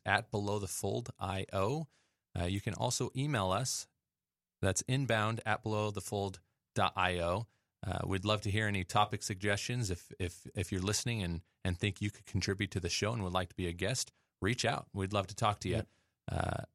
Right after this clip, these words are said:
Speaker 2: Subscribe on iTunes and give us a rating, too.
Speaker 1: Yeah, we'd love that. If you have found value, please,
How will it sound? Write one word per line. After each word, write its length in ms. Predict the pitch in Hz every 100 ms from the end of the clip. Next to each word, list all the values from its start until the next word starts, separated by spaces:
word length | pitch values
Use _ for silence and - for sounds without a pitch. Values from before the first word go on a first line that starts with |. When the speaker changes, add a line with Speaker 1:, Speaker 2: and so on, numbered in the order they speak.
| -
Speaker 2:
Subscribe 400 | 101 - 117 120
on 120 | 117
iTunes 540 | 117 117 135 139 135
and 80 | 107
give 140 | 104
us 140 | 107 -
a 40 |
rating, 300 | 104 110 98
too. 220 | 90 101 87
Speaker 1:
Yeah, 200 | 101 101
we'd 200 | 98 98
love 160 | 101
that. 220 | 95 82 -
If 180 | 101
you 120 | 113 104 110
have 160 | 95
found 320 | - 117 120
value, 440 | 95 104 117 143 139
please, 840 | - - 127 127 98 85 - -